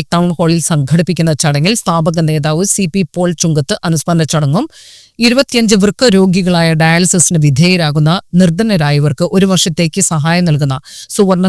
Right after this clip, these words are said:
സാന്ത്വനം പദ്ധതിയും ഉദ്ഘാടനം ചെയ്യും. കൊച്ചൗസർ ചിറ്റിലപ്പള്ളി ചെയർമാനായ ചിറ്റിലപ്പള്ളി ഫൗണ്ടേഷന് പ്രഥമ സി പി പോൾ ചുങ്കത്ത് സ്മാരക മാനവ നന്മ പുരസ്കാരം നൽകി ആദരിക്കും. പുരസ്കാര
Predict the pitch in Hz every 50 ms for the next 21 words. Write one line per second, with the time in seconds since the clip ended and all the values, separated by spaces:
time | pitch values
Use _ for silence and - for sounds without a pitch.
0 | 175 - 175 175 175 165 139 170 190 185 185 185 170 - 165 147 135 151 170 170
1 | 196 240 302 - 185 170 139 151 143 131 127 117 113 - 135 131 127 - _ -
2 | - - - - _ - 240 214 - 254 247 233 - 262 220 196 - 233 175 -
3 | 196 190 - 185 180 175 175 - 190 170 160 165 170 170 165 160 156 156 165 160
4 | - 175 - 175 165 151 170 165 165 156 - - 156 160 165 151 160 151 - -
5 | 185 214 214 - 190 165 160 139 160 160 170 226 - - - - 220 208 185 -
6 | - 208 185 - - 180 175 175 143 - 170 165 165 175 - - 175 165 - 175
7 | 160 156 156 156 156 156 180 233 311 - - - - - - - 190 196 190 190
8 | 196 196 208 208 208 202 190 185 180 180 185 196 180 - - 175 180 180 - -
9 | 175 170 170 165 151 135 143 170 240 - - 165 156 131 127 123 123 - 127 107
10 | - _ _ - - - - - - 220 220 220 208 - - 226